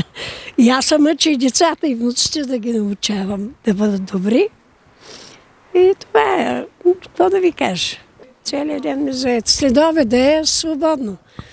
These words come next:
Кой каквото желая, нали? Плодове, в аптека, в поща, сметки,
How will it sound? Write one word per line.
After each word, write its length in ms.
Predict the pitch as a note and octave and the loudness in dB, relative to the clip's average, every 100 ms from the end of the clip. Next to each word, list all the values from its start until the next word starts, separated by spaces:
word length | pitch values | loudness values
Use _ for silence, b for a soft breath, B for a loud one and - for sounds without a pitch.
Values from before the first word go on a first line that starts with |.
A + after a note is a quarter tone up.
| B B - | B B -2
Кой 220 | D4+ D4 | 0 0
каквото 360 | - D4 - C#4 | 0 0 0 -4
желая, 600 | B3+ D4 D4 D#4 C#4 F3+ | -2 0 2 2 0 -2
нали? 500 | G#3 G#3+ B3+ C4 D4 b b b b b - - | -4 -2 -2 -4 -8 b b b b b -10 0
Плодове, 960 | E4 D4+ B3 G3+ A3+ C4 C4+ C4+ B3 - - | 4 6 6 4 4 4 4 0 -2 -6 0
в 20 | |
аптека, 680 | D4+ - - B3+ B3+ - B3 | 2 2 2 2 2 0 0
в 80 | - | -2
поща, 800 | C4 B3 B3+ - B3+ B3 A3+ A#3+ | 0 0 0 -2 -2 0 -2 0
сметки, 880 | - B3 B3+ - - B3+ B3 A#3+ | 0 2 0 -2 -2 -2 0 -4